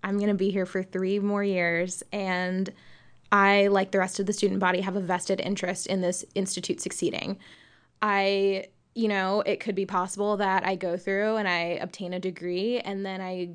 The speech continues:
go into the workforce and the institute folds. I still have a degree, but it holds a little bit less weight knowing that people might look at my school as unsuccessful and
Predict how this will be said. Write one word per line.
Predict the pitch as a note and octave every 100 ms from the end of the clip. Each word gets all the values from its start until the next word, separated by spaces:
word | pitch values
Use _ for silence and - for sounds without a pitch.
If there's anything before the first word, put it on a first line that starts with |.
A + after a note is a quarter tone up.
| E3+ -
go | F3+ F#3
into | F#3+ F#3+
the | G3
workforce | F#3+ F#3 G3+ G#3
and | - G3
the |
institute | F#3+ G3 - G#3+ -
folds. | - G2 - - -
I | G#3
still | - A#3
have | A#3
a |
degree, | A3 F#3 F#3 F3+ A#3 C#4+
but | B3+ G3+ G3 -
it | G3 D#3+ - -
holds | - A3 G3
a | G3
little | G#3
bit | F#3 -
less | F3+ -
weight | F#3 F3 F#3
knowing | G3 F#3 F#3 F3+ F3+
that | F3 F3 F3 - - - - - _ _
people | - G#3 G3+
might | G3
look | G3 G3+
at |
my | G3+
school | G#3+ A#3+ A#3+
as | A#3 A3 G#3 -
unsuccessful | G#3+ A#3 - C#4 - F#3+ F#3
and | F#3 F#3 F#3 F#3+ F#3+